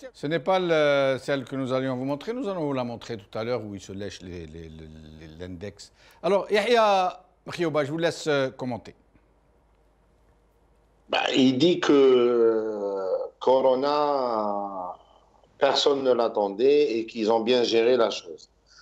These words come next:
Speaker 1: Euh, sincèrement, moi, j'aimerais bien comparer les chiffres du coronavirus en termes de, euh, d'infect-, d'infectés et puis de décès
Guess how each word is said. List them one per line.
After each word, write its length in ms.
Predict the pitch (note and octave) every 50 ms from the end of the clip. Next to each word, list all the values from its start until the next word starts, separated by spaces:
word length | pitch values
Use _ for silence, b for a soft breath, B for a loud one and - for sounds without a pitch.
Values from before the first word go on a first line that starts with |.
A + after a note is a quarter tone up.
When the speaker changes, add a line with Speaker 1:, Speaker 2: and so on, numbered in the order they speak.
| B B B B B B B _ _ _
Speaker 1:
Euh, 180 | - A2 A2+ -
sincèrement, 640 | - - D#3 D#3 C#3+ - - D3+ D3+ E3 E3+ E3+
moi, 160 | E3+ D#3 C#3
j'aimerais 280 | B2+ B2 C3 C3 C3 C3+
bien 180 | C3 D3+ D3+ B2
comparer 500 | - C#3+ C3+ C3 - C3+ B2+ B2+ C3 C3
les 140 | B2+ B2
chiffres 460 | A2 - - C3+ B2+ - - - B2 A2+
du 180 | G#2 G#2 A2
coronavirus 840 | - - B2 A#2 A#2+ A#2+ B2 A#2 A2 G#2 A2 G#2+ G#2+ A2 G#2+ A2 -
en 80 | G#2+ G#2
termes 340 | - - A2 G#2+ A2 G#2+ G2+
de, 560 | G2+ G2 F#2+ F#2+ F#2+ F#2 F2+ F2+ F2+ F2 F2 E2+ E2 E2 D#2+ _ _ _ - B B B B B B B B B _ -
euh, 360 | G2+ G2 G2 G2 F#2+ F#2+ F#2+
d'infect-, 640 | F#2 F#2 A2 A2+ - - A#2+ - - - - - -
d'infectés 960 | G#2 G#2 G2+ G2 G2 A2 G#2 G#2+ - A#2+ A2 - - - B2 A#2+ A#2+ A#2+ G2
et 80 | G2+ G#2
puis 180 | - - G#2 G2
de 140 | G2 G2+
décès 720 | F#2+ F#2 G#2+ B2 B2 A#2+ - - C3+ C#3 D3+ D#3+ D#3+ -